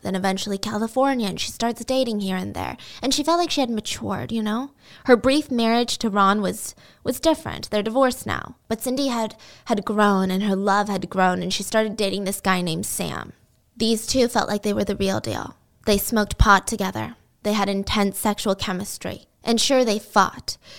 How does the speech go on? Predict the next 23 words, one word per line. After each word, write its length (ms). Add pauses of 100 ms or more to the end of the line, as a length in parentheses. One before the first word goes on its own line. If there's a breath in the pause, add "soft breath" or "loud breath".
And 200
sure, 240
Cindy 340
tried 220
to 80
run 200
him 140
over 240
with 140
her 100
car 300
in 100
an 100
argument. 640 (300 loud breath)
But 120
they 120
handled 420
it 160
like 160
real 200
adults, 420
you 80
know? 280